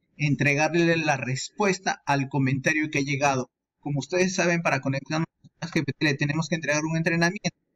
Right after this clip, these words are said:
En este caso, este es el entrenamiento que les estoy pasando. ¿Ok? Y por acá tenemos las siguientes opciones, en el cual me permite listar todos mis videos que tengo en mi canal, que son estos de aquí, y por cada, que por cada video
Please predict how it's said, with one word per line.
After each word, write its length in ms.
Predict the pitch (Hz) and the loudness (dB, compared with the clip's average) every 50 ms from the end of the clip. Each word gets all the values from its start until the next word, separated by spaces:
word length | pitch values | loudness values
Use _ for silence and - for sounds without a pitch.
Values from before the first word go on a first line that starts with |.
| _ _ _ _ _ _ _ _ | _ _ _ _ _ _ _ _
En 100 | - 151 | -6 -6
este 220 | - _ _ _ - | -6 _ _ _ -2
caso, 300 | - 156 - - - _ | -2 -2 -2 -4 -12 _
este 220 | - 170 165 165 156 | -2 -2 -2 -2 -4
es 100 | 143 - | -4 -2
el 80 | 156 147 | -2 0
entrenamiento 600 | 147 139 135 127 131 135 139 143 147 143 143 143 | 0 0 2 2 4 4 4 2 2 0 -2 -2
que 120 | 143 127 | 0 0
les 180 | 120 120 - 120 | 0 0 -2 -6
estoy 340 | - - - 131 127 131 | -8 -4 0 0 0 0
pasando. 580 | - - 123 - - - 110 107 120 101 117 127 _ _ _ _ _ _ _ _ _ _ _ | 0 -2 -2 -2 -2 -2 -2 -4 -4 -6 -8 -12 _ _ _ _ _ _ _ _ _ _ _
¿Ok? 200 | - 180 175 - 196 - - - _ _ _ _ _ _ - - _ _ | -6 -4 -2 0 0 -2 -2 -6 _ _ _ _ _ _ -20 -20 _ _
Y 180 | - 190 208 202 | -2 0 0 0
por 200 | 202 185 180 170 | 2 2 0 0
acá 220 | 170 - 190 185 | 0 0 -2 -2
tenemos 380 | 185 180 170 170 165 165 165 165 | 0 -2 0 0 0 2 2 2
las 160 | 165 147 143 | 2 2 0
siguientes 360 | 151 151 156 143 151 156 - | 0 -2 -2 -2 -2 -2 -2
opciones, 560 | 185 190 190 - 226 202 165 135 120 120 - _ | -2 -2 0 2 2 2 4 2 2 0 -2 _
en 140 | - 151 147 | -2 2 2
el 180 | 139 143 139 143 | 2 2 0 2
cual 240 | - 175 180 180 | 2 2 2 2
me 160 | 180 165 156 131 | 2 0 -2 0
permite 440 | 139 139 143 160 175 175 - 185 170 | 0 0 0 0 -2 0 0 0 0
listar 600 | 160 147 147 139 - - - - 208 214 220 - _ _ _ | 0 -2 -2 -4 -6 -6 -2 0 0 0 0 -4 _ _ _
todos 140 | - 196 196 | -2 0 2
mis 220 | 196 190 165 139 139 | 4 2 2 2 2
videos 380 | 151 147 151 175 180 185 185 - | 0 0 0 2 0 0 0 0
que 120 | - 151 | -4 -2
tengo 240 | - 160 165 165 156 | 0 2 0 2 4
en 100 | 165 180 | 4 4
mi 100 | 175 156 | 4 4
canal, 300 | - 151 143 147 220 233 359 - _ _ | 4 0 0 0 0 -2 -4 -8 _ _
que 100 | - 135 | -8 -8
son 220 | 131 - - 139 139 | -6 -6 -6 -6 -6
estos 240 | 135 - - 151 143 | -10 -10 -10 -10 -4
de 100 | 135 135 | -4 -4
aquí, 300 | - - 214 233 359 - _ _ _ _ _ - | -2 2 2 0 0 0 _ _ _ _ _ -6
y 100 | - 180 | -6 -4
por 240 | 139 185 180 170 170 | -2 -2 -4 -4 -2
cada, 320 | - 220 226 240 233 202 - _ _ _ _ _ - 196 180 - - _ _ _ | -2 0 2 2 2 0 -2 _ _ _ _ _ -4 -4 -4 -4 -6 _ _ _
que 100 | - 175 | -8 -8
por 240 | - - 170 151 - | -4 -2 -2 -2 0
cada 260 | - 214 233 - 214 | 0 0 2 2 2
video 600 | 214 180 160 151 147 175 175 170 165 180 - - | 2 2 2 4 4 4 4 4 2 -2 -4 -6